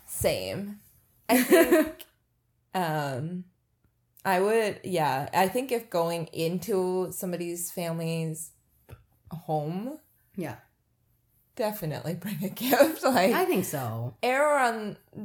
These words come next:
Speaker 1: be, like, safe than sorry, right? Like,
Speaker 2: A hundred percent.
Speaker 1: go with that <laughs> rule, and flowers are okay
Speaker 2: Yeah.
Speaker 1: for everybody else except for your family.
Speaker 2: Yeah.
Speaker 1: <laughs>
Speaker 2: <laughs>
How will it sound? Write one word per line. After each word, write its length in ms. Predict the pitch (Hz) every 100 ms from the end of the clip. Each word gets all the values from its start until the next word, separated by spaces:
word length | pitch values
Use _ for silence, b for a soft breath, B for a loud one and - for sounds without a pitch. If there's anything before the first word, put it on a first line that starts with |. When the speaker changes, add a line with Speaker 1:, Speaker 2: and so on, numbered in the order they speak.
| 208
Speaker 1:
be, 380 | - 233 240 240
like, 280 | 226 175 -
safe 760 | - - - 170 160 160 -
than 180 | - 151
sorry, 500 | 156 - 139 131 107
right? 340 | 104 113 147 185
Like, 500 | 160 151 135 - - _ - -
Speaker 2:
A 80 | 170
hundred 240 | 165 143 117
percent. 260 | 107 160
Speaker 1:
go 40 | 151
with 200 | 156 147
that 280 | 127 120
<laughs> 0 |
rule, 420 | 175 185 233 269 277
and 400 | 220 139 151 165 _ _ -
flowers 520 | - 160 151 151 156
are 140 | 156 113
okay 720 | 90 139 - 62 208 240 - _
Speaker 2:
Yeah. 200 | 170 143
Speaker 1:
for 100 | 180
everybody 560 | 151 143 139 147 139 131
else 260 | 92 170 180
except 340 | 170 156 -
for 80 | 151
your 180 | 95 135
family. 480 | - 233 208 190 392 587 -
Speaker 2:
Yeah. 640 | 294 - 370 - 285 277 226
Speaker 1:
<laughs> 60 |
Speaker 2:
<laughs> 60 | -